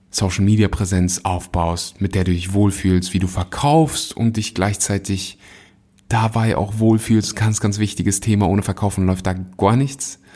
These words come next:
dann trag dich gerne für ein kostenloses Erstgespräch ein. Wenn du die, wenn du das jetzt hier im Rahmen dieser Black Friday Zeit im, im November machst, dann hast du Anspruch auf den, auf den Black Friday Deal.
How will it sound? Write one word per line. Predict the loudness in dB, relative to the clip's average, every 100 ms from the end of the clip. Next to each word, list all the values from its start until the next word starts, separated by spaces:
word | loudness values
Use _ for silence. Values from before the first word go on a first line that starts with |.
| -20 -20 -20 -20 -20 -20 _ _ _ _ _ -2
dann | 0 0
trag | -2 -4 -4
dich | -4
gerne | 0 2 2
für | 0
ein | -2
kostenloses | -4 -2 0 0 -2
Erstgespräch | -2 0 0 0 -4 -2 -2 -2 -2
ein. | 0 2 2 0 -4 _ _ _ -20 -14
Wenn | 0 2
du | 4
die, | 2 0 2
wenn | 0
du |
das | 0 0
jetzt | 0 0 0
hier | 0
im | 0
Rahmen | 2 2 2
dieser | 0 0 2 0
Black | -4 -4 -2 -2
Friday | -2 0 2 0
Zeit | 0 -2 -2
im, | 0 -4 -2
im | 2 4
November | 4 4 2 2
machst, | 2 0 -2
dann | -2 -2 -4
hast | -4 -2
du | -2
Anspruch | 0 -2 -4 -6 -4
auf | -6 -4
den, | -2 -4 -4 -12 -18 -18 -18 -14
auf | -14 -4
den | -2 0 -2 -8 -16 _ _ _ _ _ _
Black | -2 -2
Friday | 2 2 4 2
Deal. | 2 2 2 2